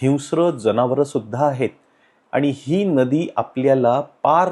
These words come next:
करून जायची असते, पोहून जायची असते.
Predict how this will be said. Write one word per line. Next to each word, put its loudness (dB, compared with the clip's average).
करून 2
जायची 0
असते, -4
पोहून 0
जायची 2
असते. -4